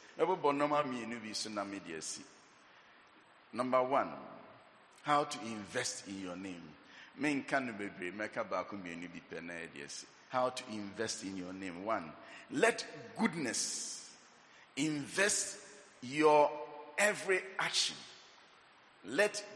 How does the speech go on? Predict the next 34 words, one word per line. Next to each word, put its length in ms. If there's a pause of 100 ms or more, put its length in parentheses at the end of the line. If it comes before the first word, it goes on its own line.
goodness 760 (480)
invest 720
your 280
every 420
action. 320 (500)
Ma 140
papayɛ 640 (600)
ɛmfra 680 (280)
w'adeɛ 360
a 120
woyɛ 300
biara. 340 (1120)
Yɛ 120
nipa 300
a 720
papayɛ 500 (140)
ɛwɔ 100
wo 320
kra 200
mu 140
adeɛ 340
bi 100
a 60
woyɛ 280 (120)
biara. 280 (320)
Yɛayi 480 (300)
adwembɔne 680 (360)
ne 100
tirimɔden 640
firi 200
w'adeɛ 340
a 80
woyɛ 220
mu. 140